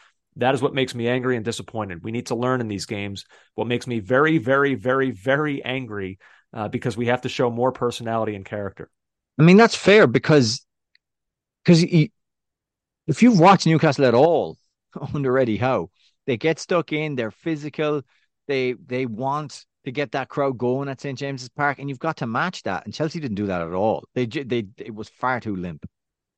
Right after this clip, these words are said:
Speaker 1: Yeah. Four verys.
Speaker 2: That's
Speaker 1: That's,
Speaker 2: not
Speaker 1: that's
Speaker 2: good.
Speaker 1: angry. Now that's angry.
Speaker 2: Very, very, very, very, yeah.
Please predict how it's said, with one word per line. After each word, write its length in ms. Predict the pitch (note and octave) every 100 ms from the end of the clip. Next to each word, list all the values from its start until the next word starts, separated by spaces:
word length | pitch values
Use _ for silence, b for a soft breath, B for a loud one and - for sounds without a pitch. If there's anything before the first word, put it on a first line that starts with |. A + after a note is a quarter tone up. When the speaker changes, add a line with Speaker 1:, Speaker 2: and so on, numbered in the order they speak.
| _
Speaker 1:
Yeah. 180 | A2 G2 - _
Four 420 | - - E3 F#3
verys. 680 | B2+ C#3 C#3 G#2+ E2 - - _ _ _ _ _ _ _ _ _ _ _ _ _ _ _
Speaker 2:
That's 220 | - F2+ G#2+
Speaker 1:
That's, 80 |
Speaker 2:
not 80 | G2+
Speaker 1:
that's 200 | A#2+ A#2+
Speaker 2:
good. 60 | G#2+
Speaker 1:
angry. 320 | G#2 F2 D#2 _ _
Now 180 | - G2
that's 280 | G2 A2+ A2
angry. 320 | G2 D#2+ D#2 -
Speaker 2:
Very, 380 | G#2 C#3 D3 C#3+
very, 360 | A#2+ C3 B2+ A#2+
very, 360 | A2+ A#2 A#2
very, 320 | F#2+ A2 G#2+
yeah. 440 | G#2 A#2+ A#2+ A#2